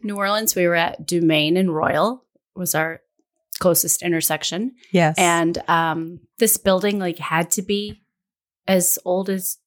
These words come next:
Speaker 2: New
Speaker 1: John
Speaker 2: Orleans.
Speaker 1: Paul Jones.
Speaker 2: <laughs> I mean,
Speaker 1: I
Speaker 2: yeah.
Speaker 1: tell you what, <laughs> like,
Speaker 2: Yeah.
Speaker 1: holy cow.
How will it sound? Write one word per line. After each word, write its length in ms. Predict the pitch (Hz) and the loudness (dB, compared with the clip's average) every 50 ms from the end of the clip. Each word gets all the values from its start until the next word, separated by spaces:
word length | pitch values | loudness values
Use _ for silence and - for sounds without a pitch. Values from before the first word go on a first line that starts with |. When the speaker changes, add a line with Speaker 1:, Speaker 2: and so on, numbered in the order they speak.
| _ _ - | _ _ 0
Speaker 2:
New 100 | 180 175 | 2 4
Speaker 1:
John 160 | 175 175 175 | 4 4 2
Speaker 2:
Orleans. 140 | 165 143 131 | 0 0 0
Speaker 1:
Paul 160 | 233 220 220 | 2 2 2
Jones. 640 | 214 - 233 220 233 240 262 269 285 285 - - - | 2 2 0 0 0 0 2 2 2 2 2 2 2
Speaker 2:
<laughs> 20 | 220 | 2
I 40 | |
mean, 200 | 208 - - 208 202 | 0 2 0 -4 -2
Speaker 1:
I 80 | - 277 | 0 0
Speaker 2:
yeah. 140 | 240 226 202 | 2 2 2
Speaker 1:
tell 140 | 240 226 220 | 2 2 2
you 100 | 208 202 | 2 0
what, 240 | 208 190 175 - - 240 - | 0 0 -2 0 0 -2 -2
<laughs> 80 | - - | 0 0
like, 320 | 196 - 320 285 - - - - - _ _ _ - | 0 2 2 0 0 -2 -6 -6 -8 _ _ _ -4
Speaker 2:
Yeah. 200 | - 190 190 156 | -2 0 2 2
Speaker 1:
holy 320 | - - 247 240 233 214 208 | 4 2 2 2 0 -2 0
cow. 460 | - 240 202 175 160 165 180 - | 0 0 0 2 0 0 -2 -4